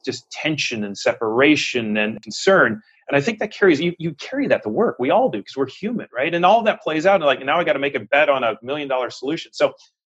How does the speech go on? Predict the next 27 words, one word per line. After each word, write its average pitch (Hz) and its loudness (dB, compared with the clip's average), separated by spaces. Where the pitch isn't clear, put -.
it, 196 2
it's 208 -4
just - -10
a - -6
tough - -6
time, 113 -6
frankly. 107 -10
And 131 -8
so 151 2
I, 175 0
I 165 2
think 247 -4
the 226 0
thing 156 -4
that 113 0
marketers 123 0
slash 110 -2
suppliers 110 -6
really 139 2
need 117 -4
to 107 -6
focus 107 -8
on 95 -8
in 101 -10
this 101 -10
environment 101 -4
is, 202 -2